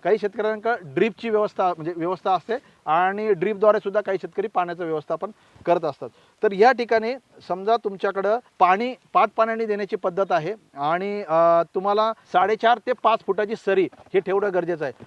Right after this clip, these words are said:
जर तुमची जमीन जी आहे, ती हलकी असेल, तर तुम्हाला साडेतीन चार फुटाची सरी ठेवणं गरजेचं आहे आणि तुमचं जे काय पाटपाणी, तुम्ही त्या ठिकाणी देऊ शकता. आणि दोन टिपरीतलं अंतर मगाशी तुम्हाला मी सांगितलं, सहा ते आठ इंच ठेवणं गरजेचं आहे.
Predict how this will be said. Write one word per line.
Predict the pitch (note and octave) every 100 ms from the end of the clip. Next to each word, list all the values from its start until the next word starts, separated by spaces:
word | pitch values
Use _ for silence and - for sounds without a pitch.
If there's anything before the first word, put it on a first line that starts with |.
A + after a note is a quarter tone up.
| -
जर | D3+ A3+ A3+
तुमची | G3+ A#3 B3 - C3+
जमीन | D#3 G3 A3+
जी | G#3+
आहे, | F3 C3
ती | - E3
हलकी | D#3 D#3+ A3+
असेल, | F#3+ D#3+ A#2+ _ _ -
तर | G3
तुम्हाला | G3 F#3 F#3+ G3+ A#3+
साडेतीन | _ D#3+ E3 G3 F3
चार | F#3+ F3
फुटाची | E3+ F3+
सरी | E3+ F3
ठेवणं | F3+ D#3+ D#3+ D#3
गरजेचं | D3 D3 D3+ D#3+
आहे | F#3+ -
आणि | C#3+ D#3+ F#3
तुमचं | F#3+ F3 F#3+
जे | F#3
काय | F#3+ G3
पाटपाणी, | F3 E3+ E3+ F3
तुम्ही | F3 E3
त्या | D#3
ठिकाणी | C#3+ C#3 D#3
देऊ | F3 D3+ D#3
शकता. | - - C#3+ _ _ _
आणि | C#3 F3+ A3
दोन | F#3 B3
टिपरीतलं | A3+ G3 A#3 A3 A#3
अंतर | G#3+ A3
मगाशी | G#3+ G#3 G#3
तुम्हाला | G#3 G3+ G#3
मी | G3+
सांगितलं, | F#3 E3+ D#3+ E3 G3 - _ - -
सहा | F#3
ते | G3
आठ | G#3 G3 G3
इंच | G3+
ठेवणं | G#3 D#3+ E3+ E3
गरजेचं | D#3 D3+ C#3+
आहे. | C#3